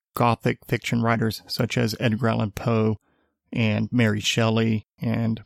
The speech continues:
Bram Stoker, in the nineteen twenties and thirties, all the way up until the early nineteen forties, Universal Pictures began what would be a classic era in monster movies. And they started with these silent films and then eventually started adding sound in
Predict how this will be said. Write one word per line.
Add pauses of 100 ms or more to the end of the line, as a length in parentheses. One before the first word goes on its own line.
Bram
Stoker, (340)
in
the
nineteen
twenties
and
thirties,
all
the
way
up
until
the
early
nineteen
forties, (300)
Universal
Pictures (360)
began
what
would
be
a
classic
era
in
monster
movies. (440)
And
they
started
with
these
silent
films (680)
and
then
eventually
started
adding
sound
in